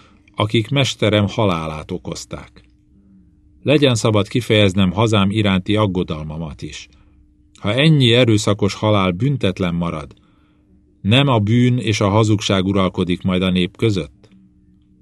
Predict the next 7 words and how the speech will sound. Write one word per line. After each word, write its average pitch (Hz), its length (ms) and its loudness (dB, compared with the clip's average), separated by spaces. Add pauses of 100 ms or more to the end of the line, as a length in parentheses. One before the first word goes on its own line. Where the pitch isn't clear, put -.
(560)
Csak - 240 -4
a 135 100 6
vezír 117 440 4
orvosolhatja 92 920 -2
a 87 60 -2
baj 82 260 -2
gyökereit. 78 760 -10